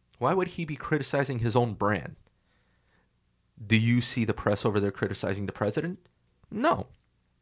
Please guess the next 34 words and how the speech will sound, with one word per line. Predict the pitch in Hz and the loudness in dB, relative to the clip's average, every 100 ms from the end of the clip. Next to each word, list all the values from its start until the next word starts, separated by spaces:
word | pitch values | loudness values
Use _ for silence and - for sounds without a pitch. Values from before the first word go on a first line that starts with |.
| _ _ _ - - - - | _ _ _ -20 -20 -20 -16
So | - - 143 139 127 | -4 2 2 2 -4
does, | 131 131 127 | -2 -2 -2
does | - - 117 - | -6 -2 -2 -2
Trump | - 135 127 | -2 -2 -2
look | 120 | -4
ridiculous | - 98 95 98 120 123 | -4 -6 -6 -4 -4 -4
when | 131 | -4
he's | 131 | -6
criticizing | 127 147 135 - 147 147 | -4 -4 -4 -4 -6 -6
the | |
press? | 147 170 - - - - | -4 -4 -4 -16 -10 0
Absolutely. | 147 - 262 277 - 110 | 0 0 -2 -2 -2 -6
He | 101 | -2
looks | 143 165 | -2 -2
like | 165 - | -6 -6
a | |
child | - 170 160 | -2 -2 -2
throwing | 170 165 165 | -2 -2 -2
a | |
tantrum. | 165 190 185 - - - - _ _ _ _ _ _ _ _ _ | -4 -4 -4 -10 -16 -20 -20 _ _ _ _ _ _ _ _ _
But | 127 131 151 | -4 -2 0
you | 160 | 0
know | 160 165 | 2 4
what? | 160 185 240 _ _ _ _ | 4 0 -4 _ _ _ _
Someone | - 214 | -4 -2
explained | 247 - 190 226 | -4 -6 -6 -4
it | 185 | -6
to | - | -4
me | 120 | -4
very | 113 131 123 | -2 -2 -4
well. | 110 - - 95 - | -4 -2 0 -2 -2
Uh, | 104 - | -6 -2
I | |
mean, | 123 123 | -2 -2